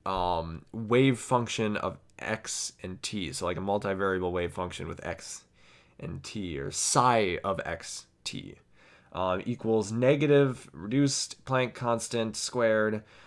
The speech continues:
over two m times the, um, that it would be the second partial derivative, um, with respect to x, which is position, of course. So it, it'd be, that would have been psi of position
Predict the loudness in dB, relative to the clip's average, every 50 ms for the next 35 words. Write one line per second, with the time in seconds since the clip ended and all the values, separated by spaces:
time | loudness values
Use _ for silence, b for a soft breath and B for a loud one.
0 | B B B -2 -2 -2 -2 -4 -4 -4 -4 0 4 4 4 4 2 0 0 0
1 | 0 0 0 -2 -2 -4 -6 -8 _ -16 -10 -2 0 0 2 2 2 0 0 -2
2 | -4 -4 -6 -6 -10 -10 _ -14 -10 -8 -6 -6 -4 -4 -2 -2 -2 -2 -2 -4
3 | -4 -2 -2 0 0 0 0 -2 -2 -4 -6 -10 -14 -18 -18 _ -20 _ _ _
4 | _ _ _ _ _ -12 -12 -12 _ -8 -4 0 0 2 2 0 -2 -2 -2 -2
5 | -2 -2 -4 -4 -4 -4 0 2 2 2 2 2 -2 -2 -2 2 6 6 6 6
6 | 6 2 0 0 0 2 2 2 2 2 0 0 -2 -2 -6 -12 b b b b
7 | b b b b b b b b -6 -2 0 2 2 2 0 0 -4 -6 -4 -4
8 | -4 -4 -2 -2 -2 -4 -4 -6 -8 -6 -4 -4 -4 -4 -4 -6 -6 -6 -8 -10
9 | -8 -8 -10 -10 -10 -12 -10 -10 -8 -8 -8 -8 -8 -8 -10 -12 -10 -8 -6 -6
10 | -6 -4 -2 0 0 0 0 -2 -4 -8 -10 -14 -12 -10 -8 -6 -6 -6 -6 -6
11 | -8 -10 -14 -20 _ -20 _ -10 -6 -2 0 0 0 -2 -2 -4 -4 -2 -2 0
12 | 2 4 4 4 4 4 2 0 -2 -6 -12 -16 -20 _ _ -6 -2 -2 -2 -2
13 | -2 -4 -6 -6 -8 -10 -12 -14